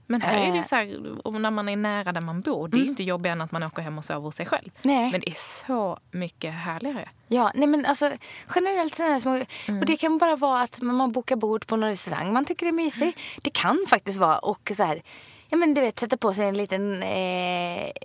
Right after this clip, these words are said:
Speaker 2: ny klänning. Alltså
Speaker 1: Ja.
Speaker 2: sånt kan jag tycka är så mysigt och överraska med.
Speaker 1: Men jag tror överlag att man inte tar varandra för givet.
Speaker 2: Ja.
Speaker 1: Och det är så himla lätt att man gör det. Och det handlar inte om att man, man ska absolut vara,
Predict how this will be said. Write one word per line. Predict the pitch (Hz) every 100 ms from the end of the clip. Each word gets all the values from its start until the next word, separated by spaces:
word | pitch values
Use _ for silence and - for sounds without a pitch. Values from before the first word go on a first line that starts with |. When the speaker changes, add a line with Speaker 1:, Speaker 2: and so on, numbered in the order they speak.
| - 50 50 - - -
Speaker 2:
ny | - 269 269
klänning. | - 285 320 254 151 180 302 -
Alltså | 277 185
Speaker 1:
Ja. |
Speaker 2:
sånt | 165 349 415
kan | - 320
jag | 180
tycka | 190 185
är | 180
så | 185
mysigt | 196 160 - - - - - -
och | 233 208 185
överraska | 175 - 190 151 147 - 165
med. | 143 - -
Speaker 1:
Men | 254
jag | 254 226
tror | - 311
överlag | 247 240 269 175 180 -
att | 214
man | 214 214
inte | 254 247 240 233 - 202 185
tar | - 214 175
varandra | 170 180 160
för | -
givet. | 202 196 - - -
Speaker 2:
Ja. | 196 175 180 - _ _
Speaker 1:
Och | 208
det | 202 208
är | 240
så | 220
himla | - 233 196 180
lätt | 170 -
att | 170
man | 170 185
gör | 294 185 165
det. | 160
Och | - 180 -
det | 185 196
handlar | 220 226
inte | 220 208 208
om | 240
att | 190
man, | 185 170 - - -
man | 202 202
ska | 202
absolut | 196 220 208
vara, | 196